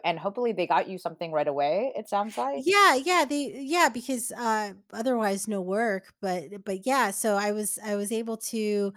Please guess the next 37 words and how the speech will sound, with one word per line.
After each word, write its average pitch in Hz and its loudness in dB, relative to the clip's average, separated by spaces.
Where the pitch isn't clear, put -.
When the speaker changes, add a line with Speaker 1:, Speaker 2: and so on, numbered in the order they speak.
Speaker 2:
um, 196 0
thankfully 220 -2
the, 196 0
um, 190 -6
I 208 -4
T 214 -6
hooked 196 -6
it 190 -2
up 208 2
and, 180 -4
uh, 180 -8
and 196 -4
here 220 0
I 180 2
am, 185 2
Speaker 1:
Oh, 208 6
Speaker 2:
but 196 6
it 214 4
Speaker 1:
yay. - 0
Speaker 2:
was, 208 2
um, 190 2
but 180 -6
yeah, 247 2
it 196 2
was, 202 -2
it 196 -6
was, 220 -4
y-, 202 -6
I 202 0
was 220 0
like, 202 -4
"Oh 240 0
my 247 0
god, 240 -2
it 190 -10
could 269 2
explode?" 190 2